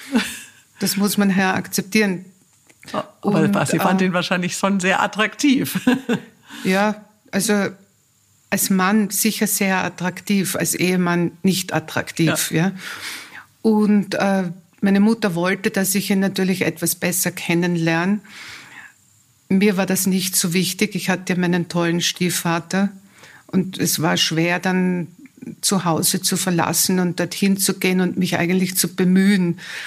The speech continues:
Speaker 1: den etwas besser kennenzulernen. Und im Endeffekt muss ich sagen, ich habe ihn kennengelernt und er hat sich,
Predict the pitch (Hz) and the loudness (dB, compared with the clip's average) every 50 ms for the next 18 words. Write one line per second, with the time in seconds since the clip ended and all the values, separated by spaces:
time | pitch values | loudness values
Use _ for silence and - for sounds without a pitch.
0 | - - - - - - _ 175 180 180 - 180 175 - 175 185 - - 180 180 | -12 -14 -16 -16 -18 -6 _ 0 2 2 2 0 0 0 -2 -2 0 0 0 0
1 | 180 - 185 180 - 180 185 185 196 190 170 180 - 170 165 165 165 160 165 170 | 2 0 -2 -2 0 0 2 2 2 2 0 0 0 0 2 2 2 2 2 2
2 | 180 185 185 - - - - _ _ _ _ _ _ _ _ _ _ _ _ _ | 2 0 -2 -4 -10 -16 -20 _ _ _ _ _ _ _ _ _ _ _ _ _
3 | _ _ _ _ _ _ - - - - - - - - - - - - _ _ | _ _ _ _ _ _ -20 -20 -18 -18 -18 -18 -18 -18 -20 -20 -20 -20 _ _
4 | 208 202 196 185 196 185 120 185 190 185 185 - 185 - - 190 196 180 190 190 | 2 4 4 6 4 4 4 4 2 2 2 0 -2 -2 0 2 2 2 2 2
5 | - - - 180 175 190 185 185 185 185 185 185 196 185 160 - - - 180 165 | 0 2 0 2 2 2 0 0 0 0 2 2 2 2 0 -2 -2 0 2 2
6 | 170 170 160 - 170 170 165 160 165 180 208 208 - - - - - - - - | 2 2 2 2 2 2 2 2 2 0 0 -2 -4 -10 -14 -20 -20 -20 -20 -20
7 | - - _ - 208 196 190 190 - - 190 185 185 190 175 165 196 190 196 190 | -20 -20 _ 0 0 0 0 0 -4 -2 0 0 2 0 0 0 0 -2 -2 -2
8 | - - - - 202 180 - - - - - - | -2 -2 0 0 0 0 0 -2 -4 -4 -4 -6